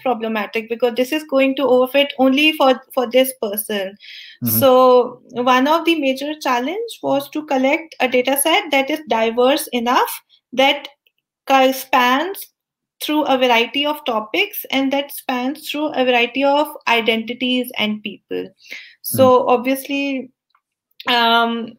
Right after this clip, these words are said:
Speaker 1: uh, this, so first thing is, was this, and so we basically said, "Let's not collect images for four years, let's collect images for ten years,"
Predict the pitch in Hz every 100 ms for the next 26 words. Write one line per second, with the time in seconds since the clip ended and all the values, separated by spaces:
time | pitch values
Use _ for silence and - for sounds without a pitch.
0 | _ 226 233 220 247 247 277 262 254 254
1 | 277 262 269 - 285 277 - 254 247 240
2 | 247 240 254 311 415 311 277 269 285 269
3 | 277 269 262 269 262 262 262 254 233 -
4 | 294 311 269 262 269 247 240 226 240 254
5 | 240 247 240 240 247 285 285 254 254 -
6 | 254 254 262 240 220 226 - 240 240 202
7 | 190 180 143 135